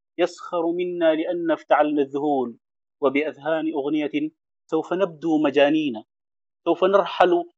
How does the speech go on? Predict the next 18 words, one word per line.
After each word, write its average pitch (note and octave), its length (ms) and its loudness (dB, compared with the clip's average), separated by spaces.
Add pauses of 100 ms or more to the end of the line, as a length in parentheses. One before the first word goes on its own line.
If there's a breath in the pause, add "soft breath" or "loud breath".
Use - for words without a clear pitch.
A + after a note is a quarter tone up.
(160)
عن E3+ 140 8
عالم F3 440 6
لا F3 240 2
يكف F3 540 -2
عن C#4+ 200 8
النهش E4 460 0 (400)
في D3+ 160 -6
جسد D3+ 300 0 (200)
أعدمي، C#3 560 0 (500)
وبأذهان D3+ 720 4
أغنية D#3+ 680 0 (400)
سوف D3 220 -2
يخرج B2 640 -4 (320)
من C3+ 180 -4
نصنا A2 640 -8 (340)
آدمي، A#2+ 640 -2 (360)
سوف B2 200 -8
يخرج C#3+ 400 -8